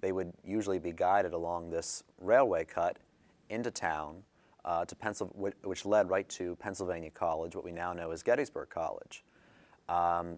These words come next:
Thaddeus Stevens sat on the board of Pennsylvania College, and he had it arranged that,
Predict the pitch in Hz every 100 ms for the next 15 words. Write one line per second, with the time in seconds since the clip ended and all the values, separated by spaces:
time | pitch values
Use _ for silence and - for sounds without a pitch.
0 | - 117 117 104 - 117 104 101 - 110
1 | 98 95 82 85 101 101 87 - 98 90
2 | 87 87 85 - 85 80 82 104 - -
3 | _ - _ - _ 92 90 87 90 98
4 | 95 95 87 87 85 85 87 87 - 87
5 | 85